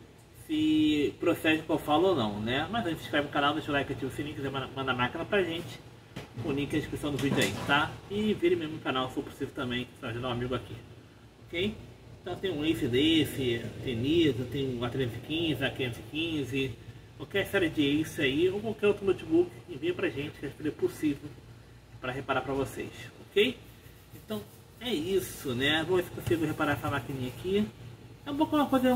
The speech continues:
até um pouco diferente, né? Então eu, eu me fico até um pouco mais animado de pegar defeito assim também. Então vem comigo aí, vamos ver se a gente, se, se a gente dá reparar essa máquina.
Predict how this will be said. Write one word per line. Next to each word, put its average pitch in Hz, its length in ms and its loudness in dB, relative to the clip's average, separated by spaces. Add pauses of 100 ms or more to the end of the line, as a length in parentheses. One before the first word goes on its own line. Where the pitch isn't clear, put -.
até 220 160 4
um 277 60 2
pouco 254 200 0
diferente, 160 540 0
né? 147 280 2 (280)
Então 180 220 -4 (380)
eu, 147 260 0
eu 151 140 2
me 151 180 -2
fico - 260 -6
até 196 140 2
um 202 60 2
pouco 208 180 -2
mais 196 140 4
animado 151 400 4
de - 60 -8
pegar 147 200 -2
defeito 147 300 0
assim 139 180 -8
também. 127 280 -8 (680)
Então 214 280 -2 (520)
vem 175 100 -2
comigo 190 260 0
aí, 160 140 6
vamos 175 260 4
ver - 60 -6
se 175 60 -2
a 165 120 -2
gente, 151 380 -2
se, 151 160 0
se 151 120 0
a 147 80 4
gente 151 120 -8
dá 160 100 2
reparar 151 360 2
essa 147 200 0
máquina. 110 380 0